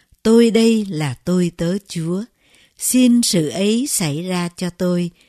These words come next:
như lời người truyền." Với lòng khiêm nhường, Mary tin lời thiên sứ nói và sẵn sàng nhận công tác mà Đức Chúa Trời giao phó.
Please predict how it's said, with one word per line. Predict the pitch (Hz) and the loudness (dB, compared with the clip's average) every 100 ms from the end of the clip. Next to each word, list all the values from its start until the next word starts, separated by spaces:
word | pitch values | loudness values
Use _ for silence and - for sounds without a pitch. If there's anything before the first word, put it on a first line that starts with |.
| _ | _
như | 190 196 185 | 0 2 2
lời | 165 147 131 | 0 -2 -4
người | 123 135 139 120 - | -6 -4 -4 -6 -10
truyền." | 147 131 120 - _ _ _ _ _ _ _ _ _ _ _ _ _ - | -8 -6 -8 -16 _ _ _ _ _ _ _ _ _ _ _ _ _ -4
Với | 214 | -2
lòng | 262 165 131 - | 0 -2 -6 -10
khiêm | - 220 | -2 -2
nhường, | 196 156 135 120 _ _ _ _ - | -2 -4 -6 -8 _ _ _ _ -4
Mary | 208 226 233 226 | 0 2 2 0
tin | - 240 | 2 2
lời | 233 190 160 147 - | 2 0 0 -2 -2
thiên | 247 240 | 0 2
sứ | 226 240 | 0 -2
nói | 233 196 208 269 _ _ _ - | -4 -4 -6 -10 _ _ _ -6
và | 175 | -4
sẵn | - 190 165 247 | -2 -2 -2 -6
sàng | - 175 156 143 131 156 | -4 -4 -4 -6 -6 -2
nhận | 170 156 143 - - | 0 0 -2 -8 -2
công | 233 233 | 0 0
tác | 233 226 269 - _ _ _ | -2 -4 -4 -8 _ _ _
mà | 160 156 135 | -6 -4 -4
Đức | 165 - | -6 -6
Chúa | 220 208 | -6 -4
Trời | 180 151 135 123 131 | -4 -4 -4 -8 -6
giao | 156 151 | -4 -4
phó. | 143 - 139 143 | -8 -10 -8 -8